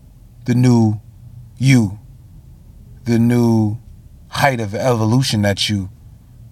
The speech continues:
evolved to. Then you fall in love with the things that you're doing and your growth, right?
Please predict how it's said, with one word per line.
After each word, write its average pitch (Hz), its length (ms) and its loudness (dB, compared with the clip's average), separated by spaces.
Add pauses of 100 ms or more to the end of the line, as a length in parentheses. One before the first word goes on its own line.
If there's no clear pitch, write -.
(160)
evolved 104 540 0
to. 95 320 -8 (380)
Then 139 180 0
you 131 120 0
fall 120 320 2
in 104 160 -2
love 135 460 4
with 113 400 -4 (680)
the 110 80 -6
things 107 360 -2
that 101 200 -2
you're 101 80 -4
doing 110 440 -2 (800)
and 113 160 -2
your 101 140 0
growth, 101 640 -4 (2250)
right? 127 320 2